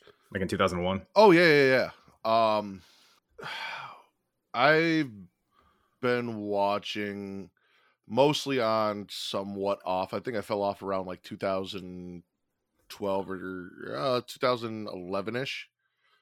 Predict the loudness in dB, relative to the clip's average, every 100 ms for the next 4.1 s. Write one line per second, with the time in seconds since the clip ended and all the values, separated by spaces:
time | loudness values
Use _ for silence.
0 | _ -2 0 2 2 2 -4 -4 -2 0
1 | 0 2 0 -2 -8 -14 _ _ _ _
2 | _ _ -20 -20 _ _ _ -2 2 2
3 | 2 0 0 0 0 -2 0 2 2 0
4 | -4